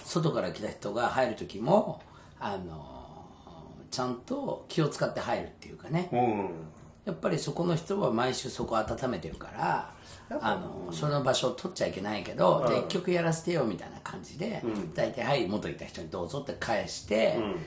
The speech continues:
Speaker 1: そこの場も今後生かしていくっていう感じのさ、
Speaker 2: うん。
Speaker 1: デリケートさがあるじゃないよ。
Speaker 2: デリカシーだね。教授、なんかその、サンバのさ、
Speaker 1: うん。
Speaker 2: 好きな人たちの、
Speaker 1: うん。
Speaker 2: まあ、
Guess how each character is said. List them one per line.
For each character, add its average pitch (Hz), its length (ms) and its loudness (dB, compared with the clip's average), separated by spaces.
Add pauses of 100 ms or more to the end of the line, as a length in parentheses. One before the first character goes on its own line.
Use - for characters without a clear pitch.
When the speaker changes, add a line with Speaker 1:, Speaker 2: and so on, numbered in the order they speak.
(160)
Speaker 1:
そ - 160 -4
こ 143 120 0
の 135 120 0
場 120 140 2
も 117 300 -2
今 120 180 -2
後 98 100 -2
生 95 80 -2
か - 120 -2
し - 200 -6
て 95 120 -6
い 85 80 -6
く 123 120 -4
っ 104 40 -2
て - 220 -12
い 80 40 -6
う 76 40 -10
感 - 240 -8
じ 78 140 -10
の 78 80 -12
さ、 - 360 -4
Speaker 2:
う 135 40 2
ん。 101 320 2 (840)
Speaker 1:
デ 110 120 2
リ 104 100 0
ケ 110 160 -6
ー 101 60 -4
ト - 100 -10
さ - 180 -2
が - 160 -4
あ 117 60 4
る 113 60 2
じ - 120 -6
ゃ - 20 -12
な - 80 -14
い - 20 -18
よ。 - 60 -20 (260)
Speaker 2:
デ 101 80 -2
リ 95 60 0
カ 90 100 -4
シ - 120 -10
ー - 40 -16
だ - 60 -20 (140)
ね。 117 120 -12 (1120)
教 85 200 -4
授、 80 180 -10
な 101 80 -8
ん - 40 -8
か - 60 -10
そ 101 120 -8
の、 92 220 -10
サ 147 200 2
ン 127 100 2
バ 85 80 -4
の - 140 -14
さ、 - 300 -6
Speaker 1:
う - 20 -14
ん。 82 180 -12 (2250)
Speaker 2:
好 - 20 -12
き - 200 -4
な 110 120 -2
人 - 200 -6
た 101 120 -2
ち - 140 -10
の、 117 420 0
Speaker 1:
う - 20 -18
ん。 - 1120 -14
Speaker 2:
ま 131 60 4
あ、 - 220 0